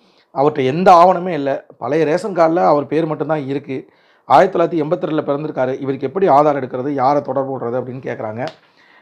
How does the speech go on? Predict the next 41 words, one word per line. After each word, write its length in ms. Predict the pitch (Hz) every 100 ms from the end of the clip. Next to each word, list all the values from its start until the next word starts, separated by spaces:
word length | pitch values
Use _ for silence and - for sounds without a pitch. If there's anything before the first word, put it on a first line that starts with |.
| _
ஆ, 220 | 143 139 131
அந்த 240 | 139 135
பழைய 240 | 143 185
ரேஷன் 340 | 208 180 190 180
கார்டை 180 | 160 139
வச்சு 260 | 135 175
நீங்க 200 | 156 143
வந்து 160 | 131 147
முதல்ல 300 | 135 151 143
வோட்டர் 280 | 143 165 156
ஐ 40 |
டிக்கு 180 | 127 135
நீங்க 160 | 127
அப்ளை 180 | 117 131
பண்ணுங்க. 420 | 123 110 110 139 _ _ _
வோட்டர் 340 | - 196 220 214
ஐ 80 | 175
டிக்கு 40 |
அப்ளை 220 | 151 160
பண்ணீங்கன்னா, 340 | 143 131 156 143
வோட்டர் 180 | 147
ஐ 60 | 151
டி 80 | 131
வந்துரும். 300 | 120 135 185
வோட்டர் 300 | 147 202 226
ஐ 160 | 196
டியை 40 | 170
வச்சு 220 | 139 196
நீங்க 160 | 180 147
வந்து 440 | 135 151 135 113 -
ஆதாருக்கு 720 | 147 143 131 143 131 110 -
நீங்க 180 | 127 131
அப்ளை 200 | 123 135
பண்ணுங்க 320 | - 120 123
அப்படிங்கிறது 380 | 117 123 117 113
தான், 220 | 165 240 _ _ _ -
அ, 160 | 143
கொஞ்சம் 240 | 135 139 151
சிக்கல்கள் 400 | 156 156 208 185
இருந்தாலும், 440 | 151 143 139 233
இதை 200 | 190 151